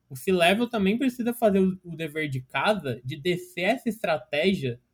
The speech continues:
de uma forma que fique mais claro pras pessoas, ou então ensiná-las, porque isso não acontece. Então, se você não deixa claro pras pessoas qual que é essa estratégia, essa cobrança que o V C,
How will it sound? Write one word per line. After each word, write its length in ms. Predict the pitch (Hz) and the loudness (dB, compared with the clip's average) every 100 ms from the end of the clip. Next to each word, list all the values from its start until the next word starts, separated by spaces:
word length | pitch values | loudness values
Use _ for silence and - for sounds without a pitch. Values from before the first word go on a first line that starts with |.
| _ _ - | _ _ -10
de 60 | |
uma 200 | 147 175 | -4 -4
forma 480 | 180 - 170 202 196 _ | -4 0 2 0 -4 _
que 60 | 185 | -12
fique 180 | 185 | -4
mais 260 | 180 180 240 | -2 0 -2
claro 380 | - 180 196 233 | -2 0 0 0
pras 160 | 226 | -2
pessoas, 400 | 226 240 202 160 | -2 -2 0 0
ou 80 | 170 | 0
então 300 | 175 185 190 | -2 2 2
ensiná-las, 840 | 208 - 269 254 190 226 123 123 - | 2 0 -2 0 2 2 0 -4 -10
porque 220 | 170 170 | -8 -2
isso 200 | 196 220 | -2 0
não 200 | 196 226 | 0 0
acontece. 640 | 220 170 139 95 - - _ _ _ _ _ _ - | 0 -2 -6 -8 -10 -20 _ _ _ _ _ _ -6
Então, 100 | 175 | -2
se 120 | 202 | 2
você 280 | 202 208 220 | 2 2 2
não 200 | 277 214 | 2 4
deixa 280 | 208 208 | 4 2
claro 400 | 196 - 156 151 | -4 0 2 2
pras 200 | - 147 | -2 -6
pessoas 480 | - 143 - 135 127 | -4 -6 -4 -4 -4
qual 240 | - 165 185 | 0 0 2
que 80 | |
é 60 | 196 | 2
essa 160 | 185 185 | 2 -2
estratégia, 840 | 185 165 - 156 165 139 135 127 _ _ _ - | -2 -4 0 0 0 -2 -2 -4 _ _ _ -6
essa 200 | 151 185 | -2 -2
cobrança 600 | 185 143 151 190 208 180 | -2 -2 2 2 2 0
que 100 | 180 | 0
o 60 | |
V 100 | 160 170 | -2 -4
C, 440 | - 170 160 139 | -4 -4 -4 -6